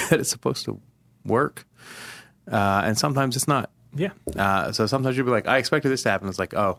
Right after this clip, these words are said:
Speaker 1: well, the thing that happened is what was supposed to happen."
Speaker 2: We have fixed bugs before that players complained about because they liked it better broken.
Speaker 1: Yeah.
Speaker 2: That's the kind of thing that's hard to figure out.
Speaker 1: Yep.
Speaker 2: Um, so we definitely need to know what you expected to happen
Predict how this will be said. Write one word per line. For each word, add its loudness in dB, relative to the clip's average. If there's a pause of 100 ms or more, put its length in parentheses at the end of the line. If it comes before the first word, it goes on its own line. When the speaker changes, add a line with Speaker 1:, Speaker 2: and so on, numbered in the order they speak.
Speaker 1:
well, 0
the 0
thing -2
that 0
happened -2
is -12
what -8
was -12
supposed -6
to -4
happen." -8
Speaker 2:
We 2
have 0
fixed -2
bugs 2
before 2
that -4
players 2
complained 2
about 2
because 0
they 4
liked 2
it 0
better 4
broken. -2 (160)
Speaker 1:
Yeah. -4 (320)
Speaker 2:
That's 2
the 2
kind 4
of 2
thing 4
that's -2
hard 4
to 0
figure 2
out. 0 (120)
Speaker 1:
Yep. 2 (160)
Speaker 2:
Um, 0
so 2
we 4
definitely 2
need 0
to 0
know 2 (220)
what 2
you 2
expected 2
to 2
happen 2